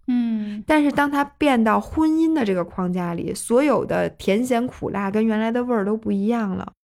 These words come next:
Speaker 2: 因为你需要在一个新的框架里面去考虑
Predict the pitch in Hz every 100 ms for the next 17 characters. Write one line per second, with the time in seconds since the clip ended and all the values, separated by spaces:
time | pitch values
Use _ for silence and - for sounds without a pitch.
0 | _ 285 302 294 269 277 247 208 277 -
1 | 277 254 233 254 240 233 247 240 - 320
2 | 320 320 226 - 185 170 175 175 160 -
3 | 180 214 - - 208 - 185 196 170